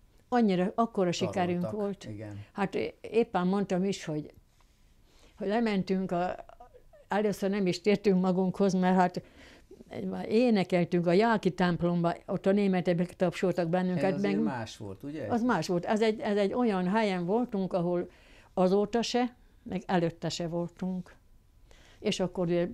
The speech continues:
Speaker 1: lementünk a buszhoz, ott meg úgy átöltöztek a lányok cigár-, tá-,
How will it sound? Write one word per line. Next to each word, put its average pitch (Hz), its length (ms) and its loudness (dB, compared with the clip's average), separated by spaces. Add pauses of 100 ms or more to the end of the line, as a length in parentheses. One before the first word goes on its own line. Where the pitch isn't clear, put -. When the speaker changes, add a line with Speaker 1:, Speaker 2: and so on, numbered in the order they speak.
(200)
Speaker 1:
lementünk 180 680 0
a 165 100 -2
buszhoz, 208 600 -2
ott - 140 -10
meg 185 180 -4
úgy 185 160 -2
átöltöztek 180 720 -4
a 185 60 -4
lányok 175 360 -2
cigár-, 175 520 -4 (160)
tá-, 175 280 -6